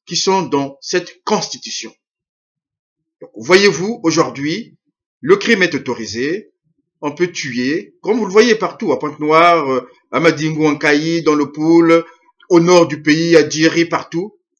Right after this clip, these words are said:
On tue des gens, la police peut vous tuer, il n'y a pas d'enquête, il n'y a rien. Circuler, il n'y a rien à voir. Et nous, on dit, ne circulez pas, il y a beaucoup de choses à voir. Et donc, croyez-moi,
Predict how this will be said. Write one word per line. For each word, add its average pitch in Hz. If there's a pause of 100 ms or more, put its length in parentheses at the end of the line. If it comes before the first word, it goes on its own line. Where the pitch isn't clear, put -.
(100)
On 320
tue 311
des 165
gens, 214
la 170
police 165
peut 185
vous 170
tuer, 127 (680)
il 127
n'y 170
a 175
pas 175
d'enquête, 135 (240)
il 107
n'y 151
a 156
rien. 131 (220)
Circuler, 208
il 143
n'y 143
a 135
rien 190
à 156
voir. 104
Et 135
nous, 202
on 277
dit, 226 (460)
ne 202
circulez 165
pas, 170
il 131
y 156
a 151
beaucoup 180
de 160
choses -
à 117
voir. 107 (520)
Et 180
donc, 214
croyez-moi, 165